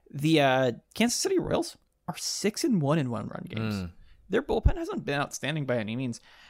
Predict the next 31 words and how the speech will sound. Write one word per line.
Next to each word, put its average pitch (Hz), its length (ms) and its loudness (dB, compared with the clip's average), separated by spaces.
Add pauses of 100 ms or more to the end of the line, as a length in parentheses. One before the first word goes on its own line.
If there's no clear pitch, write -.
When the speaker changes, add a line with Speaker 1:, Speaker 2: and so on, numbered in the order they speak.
(140)
Speaker 1:
Um, 127 480 2 (300)
I, 180 160 0
I 180 60 0
mean, 131 240 -4 (360)
I 143 60 2
should 139 180 -6
say, 113 200 -2 (260)
their 147 380 4 (480)
coming 190 520 2
into 165 320 2
the 139 280 0 (400)
closer 147 640 4 (120)
options 117 480 -4
were 143 180 0
not - 260 -2
good - 240 -12
by - 140 -2
any 131 140 -2
Speaker 2:
<laughs> 117 80 2
Speaker 1:
means. 95 120 -6
Speaker 2:
Yeah, 87 180 -6
right. 85 200 -8 (120)
Speaker 1:
But, - 140 -2
you - 120 -2
know, 185 120 2
sometimes 220 240 -2
you 240 60 -6
just 262 120 -4
got - 120 -4
lucky, 131 360 -6 (360)
and 156 320 2